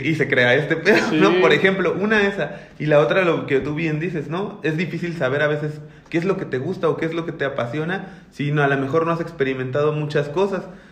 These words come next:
Speaker 1: Pero lo que sí puedes sacar es de lo que ya experimentaste, qué es lo que no quieres repetir, qué es lo que
Speaker 2: Exacto,
Speaker 1: justo
Speaker 2: exacto. ¿Qué es lo que,
Speaker 1: tú dices?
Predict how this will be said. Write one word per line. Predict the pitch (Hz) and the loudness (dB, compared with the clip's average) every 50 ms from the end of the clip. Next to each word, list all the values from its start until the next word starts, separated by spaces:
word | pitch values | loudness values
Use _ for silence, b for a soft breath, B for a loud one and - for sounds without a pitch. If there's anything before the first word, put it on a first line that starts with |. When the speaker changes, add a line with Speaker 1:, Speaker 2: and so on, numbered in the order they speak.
| B B - | B B 0
Speaker 1:
Pero | 143 135 127 | 2 2 4
lo | 123 117 123 | 2 0 -2
que | 120 | -4
sí | - - 147 | -6 -8 -6
puedes | 143 - 185 180 185 | -2 -2 -2 0 -2
sacar | 180 - 170 156 160 | -2 0 0 2 2
es | 175 170 170 - - - | 2 0 -2 -8 -12 -4
de | - 123 | -2 0
lo | 127 120 113 123 | 0 0 0 -2
que | 131 123 | -2 -2
ya | 131 | -2
experimentaste, | 139 135 - - 165 160 165 160 156 156 147 156 156 151 - - 160 165 | -2 -4 -6 -6 -4 -4 -2 -4 -4 -4 -2 -2 -2 -2 -2 -4 -6 -4
qué | 165 151 | -2 -2
es | 147 143 | -2 0
lo | 151 147 143 | -2 -2 -2
que | 143 139 | -4 -4
no | 127 131 127 127 | -6 -6 -6 -6
quieres | 127 135 131 123 | -8 -8 -6 -6
repetir, | 123 117 117 - - - - 226 214 - | -6 -6 -6 -6 -8 -6 -6 -6 -6 -6
qué | - 147 | -4 -4
es | 143 | -2
lo | 131 123 131 131 | -2 -2 -4 -4
que | - - | -6 -6
Speaker 2:
Exacto, | - 127 139 | -6 -4 -6
Speaker 1:
justo | 131 - 131 127 127 | -6 -6 -4 -4 -4
Speaker 2:
exacto. | 123 127 - 135 127 123 | -4 -4 -4 -6 -6 -4
¿Qué | 127 - | -4 -4
es | 160 | -4
lo | 165 160 | -4 -2
que, | - 135 | -2 -2
Speaker 1:
tú | 131 131 | -2 -2
dices? | 139 - - - 156 143 - | -2 -4 -6 -6 -8 -8 -10